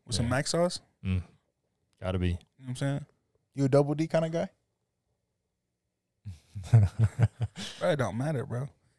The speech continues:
Speaker 1: If the booty fat, you know where I'm at. <laughs>
Speaker 3: Shouts out.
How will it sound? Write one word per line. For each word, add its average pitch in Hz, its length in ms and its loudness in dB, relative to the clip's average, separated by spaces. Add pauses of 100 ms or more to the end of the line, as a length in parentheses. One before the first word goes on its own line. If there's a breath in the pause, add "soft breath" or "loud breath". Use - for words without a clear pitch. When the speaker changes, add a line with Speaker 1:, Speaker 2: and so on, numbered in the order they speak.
Speaker 1:
If - 160 -6
the 117 120 -4
booty 175 320 0
fat, 190 260 4
you 165 80 -2
know 156 220 0
where 135 140 0
I'm 147 140 6
at. - 1400 6
<laughs> - 400 -18
Speaker 3:
Shouts 160 200 -4
out. 156 200 4